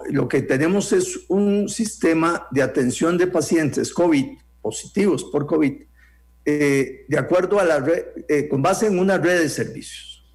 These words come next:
Entonces, indistintamente de dónde venga el paciente, ya sea Liberia, del Centro Penal de Liberia, Centro Penal de Limón,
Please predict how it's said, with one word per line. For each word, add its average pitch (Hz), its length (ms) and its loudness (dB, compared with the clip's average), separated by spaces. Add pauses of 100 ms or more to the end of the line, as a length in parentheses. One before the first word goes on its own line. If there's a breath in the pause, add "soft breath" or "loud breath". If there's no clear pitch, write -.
(680)
Entonces, 160 680 -2
indistintamente 208 1200 0
de 120 80 -4
dónde 160 340 2
venga 143 440 0
el 120 100 -2
paciente, 123 640 -4 (960)
ya 127 100 -2
sea 156 220 2
Liberia, 139 520 2 (540)
del - 300 -12
Centro 127 260 -2
Penal 127 260 0
de 127 120 2
Liberia, 175 480 2
Centro - 300 -6
Penal - 280 -2
de 156 80 0
Limón, 170 480 0